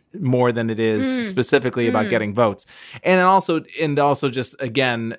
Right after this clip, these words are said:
Speaker 1: uh, I think that Trump believes, and I think there may even be a, a bit of,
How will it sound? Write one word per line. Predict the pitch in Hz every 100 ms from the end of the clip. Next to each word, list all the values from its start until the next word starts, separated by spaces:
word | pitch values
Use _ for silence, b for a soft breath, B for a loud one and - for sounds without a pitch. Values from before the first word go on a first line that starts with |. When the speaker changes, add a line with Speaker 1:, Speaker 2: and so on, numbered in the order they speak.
| -
Speaker 1:
uh, | 104 110 120 120 127 113 -
I | 127
think | - 143 127
that | 131
Trump | - 139 123
believes, | 131 131 165 147 139
and | 127 123
I |
think | 120 127 123
there | 127 120
may | 120 123
even | 120 113
be | 117
a, | 110 107 104 98
a | 104
bit | 113 110
of, | 104 101 98 -